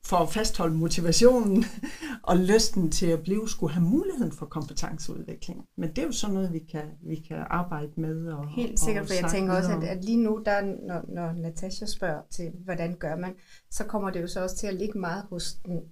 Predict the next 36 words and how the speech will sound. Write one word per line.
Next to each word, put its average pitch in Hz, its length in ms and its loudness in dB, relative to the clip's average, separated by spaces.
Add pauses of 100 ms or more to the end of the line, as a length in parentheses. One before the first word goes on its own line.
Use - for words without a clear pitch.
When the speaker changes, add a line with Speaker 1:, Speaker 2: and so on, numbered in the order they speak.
(100)
Speaker 2:
enkelte 160 760 -2
institution, 175 760 -4
Speaker 1:
Ja, - 60 0
Speaker 2:
eller 165 120 0
Speaker 1:
det 170 80 -2
Speaker 2:
den 185 80 -4
Speaker 1:
gør 180 80 -4
Speaker 2:
enkelte, 180 180 -4
Speaker 1:
det. 185 80 -8
Speaker 2:
der 202 60 0
er 196 60 0
man 202 160 -4
måske 190 340 -2
lidt 185 220 -4
mere 190 320 -4 (480)
alene, 196 540 0 (120)
hvor 175 160 -2
hvis 175 200 -6
man 180 140 -4
har 190 180 -4
noget 185 160 -4
mere 185 240 -4
formaliseret, 190 720 -2
Speaker 1:
Mhm. 180 80 -14 (300)
Speaker 2:
som 185 240 -2 (220)
samfundet 165 540 -4
tilbyder, 180 500 -4
eller 156 180 -8
som 175 220 -8
man, 170 300 -6
øh, 175 160 -12 (380)
så, - 140 -16
så 202 140 2
vil 190 140 -2
der 185 140 -4
være, 175 280 -4